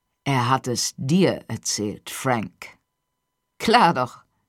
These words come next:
Beweis es", meinte Hardy verächtlich. "Er kam zu dir, zum Außenstehenden,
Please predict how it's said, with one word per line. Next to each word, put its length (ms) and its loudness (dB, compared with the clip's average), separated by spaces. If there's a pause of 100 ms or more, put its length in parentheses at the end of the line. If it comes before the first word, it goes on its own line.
(240)
Beweis 440 2
es", 340 -10 (240)
meinte 440 -4
Hardy 300 -2
verächtlich. 760 -12 (760)
"Er 160 -2
kam 380 4
zu 200 2
dir, 440 0 (420)
zum 340 2 (120)
Außenstehenden, 1200 -2